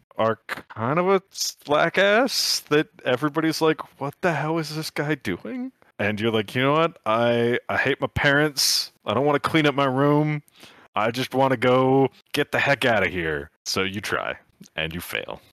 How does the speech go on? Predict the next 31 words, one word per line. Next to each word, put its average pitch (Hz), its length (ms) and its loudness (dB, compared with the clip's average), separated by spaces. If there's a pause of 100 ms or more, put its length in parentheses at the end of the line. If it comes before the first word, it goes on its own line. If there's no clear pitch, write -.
And 90 140 -6
then 131 80 2
you 160 100 0
start 117 300 0
finding 95 360 -2
out 87 300 -2 (460)
some 92 160 -8
more 110 160 2
information 104 500 -2
about 87 200 -2
your 90 100 -4
history, 80 540 -6 (280)
and 80 140 -12
you 82 80 -12
go 78 160 -4
and 80 80 -6
explore 80 460 -4
more 78 260 -4
of 80 120 -4
that. 73 320 -4 (380)
And 82 360 -4 (160)
on 107 180 -2
your 127 100 0
way 135 160 2
out, 120 360 2
you 95 100 -4
start 120 260 2
getting 101 240 -2
help 104 340 -2
from 90 280 -4
the 85 180 -6